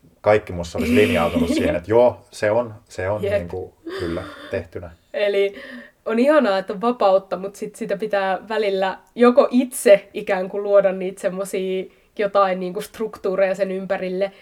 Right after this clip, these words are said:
Speaker 2: tai sitten sitoutua semmosiin juttuihin, mitkä on niin hyviä, että se ei haittaa, että sieltä tulee ikään kuin ulkopuolelta annettu deadline tai joku
Speaker 1: Mm.
Speaker 2: muu ikään kuin raami.
Speaker 1: Se olisi kyllä kiinnostavaa,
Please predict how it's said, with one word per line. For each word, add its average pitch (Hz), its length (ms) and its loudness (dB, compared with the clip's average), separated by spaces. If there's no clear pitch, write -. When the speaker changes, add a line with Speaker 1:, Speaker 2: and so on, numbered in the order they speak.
Speaker 2:
tai 220 260 2
sitten 190 600 -4
sitoutua 190 540 0
semmosiin 196 600 -4
juttuihin, 185 840 -4
mitkä 190 380 -6
on 190 140 -4
niin 202 240 -8
hyviä, 214 460 2
että 190 260 -2
se 196 100 2
ei 185 120 4
haittaa, 196 640 -2
että - 140 -12
sieltä 185 220 2
tulee 185 320 -2
ikään 180 260 -4
kuin 185 120 -2
ulkopuolelta 190 880 -2
annettu 180 680 -4
deadline 180 560 0
tai 185 220 -6
joku 190 160 -4
Speaker 1:
Mm. 190 60 -4
Speaker 2:
muu 190 380 -2
ikään 180 280 -4
kuin 185 100 -10
raami. 190 460 -2
Speaker 1:
Se - 100 -18
olisi 90 120 -10
kyllä 113 160 -10
kiinnostavaa, 90 880 -8